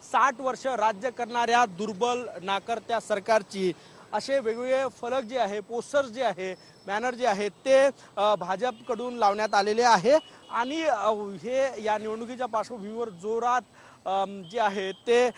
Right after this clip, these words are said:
अ, जाहिरात वॉर सुरू आहे. आणि एक पक्ष विचारतंय की, "तुम्ही मतं मागताना तुम्हाला लाज कशी वाटत नाही?" तर दुसरा पक्ष म्हणतोय की, "होय, आम्हाला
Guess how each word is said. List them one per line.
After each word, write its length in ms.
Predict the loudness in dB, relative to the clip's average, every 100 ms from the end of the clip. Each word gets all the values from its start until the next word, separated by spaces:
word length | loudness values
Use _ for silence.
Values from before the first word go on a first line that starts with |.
| -8 0
अ, 220 | 4 4 4
जाहिरात 520 | 4 6 8 8 6
वॉर 360 | 2 4 6 6
सुरू 340 | 4 -6 0 6
आहे. 400 | 6 4 -2 -2 -8 -20 -6
आणि 360 | -2 0 -2 -4 -2
एक 160 | -2 -2 -4
पक्ष 200 | -4 -4
विचारतंय 540 | -4 -2 -4 -2 -6
की, 120 | -6
"तुम्ही 240 | -12 -10 -6
मतं 220 | -6 -4
मागताना 500 | -4 -4 -6 -4 -6
तुम्हाला 300 | -6 -6 0
लाज 220 | 0 0
कशी 200 | -4 -6
वाटत 320 | -4 -4 -8
नाही?" 240 | -8 -8 -10 _ -20 _
तर 60 | -12
दुसरा 300 | -10 -4 -4
पक्ष 240 | -4 -10
म्हणतोय 520 | -10 -10 -8 -6 -6 -8 -16 _ -14
की, 60 |
"होय, 280 | -4 -2 -2 -8 -18 -14
आम्हाला 420 | -6 -2 0 0